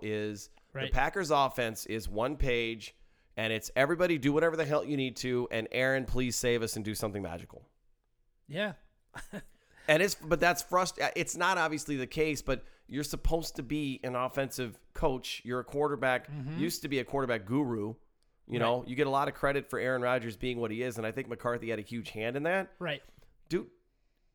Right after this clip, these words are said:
Speaker 1: Andy Reid is doing things in Kansas City with his offense. Now, I get it. He's got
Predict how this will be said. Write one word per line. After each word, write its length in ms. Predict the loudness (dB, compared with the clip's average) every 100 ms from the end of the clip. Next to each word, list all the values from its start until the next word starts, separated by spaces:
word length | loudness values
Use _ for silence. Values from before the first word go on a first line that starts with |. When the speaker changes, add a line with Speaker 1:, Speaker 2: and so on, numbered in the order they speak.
| _
Speaker 1:
Andy 300 | 4 4 2
Reid 420 | 2 2 2 2 2
is 380 | 2 2 -2 -6
doing 360 | 0 2 2
things 320 | 0 0 0 -4
in 100 | -6
Kansas 380 | -2 -2 -2 0
City 280 | 2 2
with 180 | 0 0
his 200 | 0 2
offense. 420 | 2 2 0 -2
Now, 160 | 2 2
I 120 | 2
get 220 | 2 0
it. 100 | 0
He's 240 | -4 -6 -2
got 360 | 4 4 4